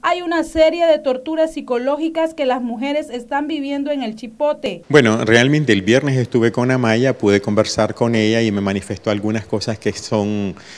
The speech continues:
Speaker 2: realmente anómalas en el, en el sistema. En principio, por ejemplo, en la celda donde está Ama-, Amaya, ella no tiene ninguna frazada. En el día la temperatura sube muchísimo,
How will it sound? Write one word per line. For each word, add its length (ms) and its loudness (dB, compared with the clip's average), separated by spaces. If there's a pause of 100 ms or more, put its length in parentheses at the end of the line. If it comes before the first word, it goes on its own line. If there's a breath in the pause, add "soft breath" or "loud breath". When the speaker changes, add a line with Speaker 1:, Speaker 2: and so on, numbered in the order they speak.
(120)
Speaker 2:
realmente 420 2
anómalas 560 0
en 120 -6
el, 300 -6
en 60 -6
el 120 -6
sistema. 380 -6 (300 loud breath)
En 140 2
principio, 640 2
por 180 0
ejemplo, 320 -2
en 80 2
la 80 0
celda 300 0
donde 140 0
está 160 -2
Ama-, 200 0
Amaya, 560 0
ella 220 0
no 100 -2
tiene 240 -4
ninguna 320 -2
frazada. 540 -2
En 160 -2
el 160 -2
día 260 0
la 140 2
temperatura 600 -2
sube 300 -2
muchísimo, 640 -4